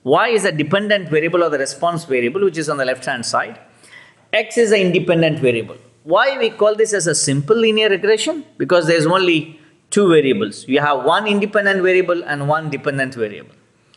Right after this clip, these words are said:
Beta zero is called as an intercept.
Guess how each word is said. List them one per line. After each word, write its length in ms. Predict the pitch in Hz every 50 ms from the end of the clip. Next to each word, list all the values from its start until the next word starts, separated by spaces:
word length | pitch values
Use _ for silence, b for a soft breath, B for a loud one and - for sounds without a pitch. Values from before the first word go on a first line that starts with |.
| B B B B B B -
Beta 380 | 143 208 262 226 - 302 269 214
zero 260 | 180 175 170 202 214
is 180 | 185 165 -
called 220 | - - 180 175 175
as 120 | 170 165
an 80 | 160 139
intercept. 640 | 139 139 135 151 139 - - - 254 254 - -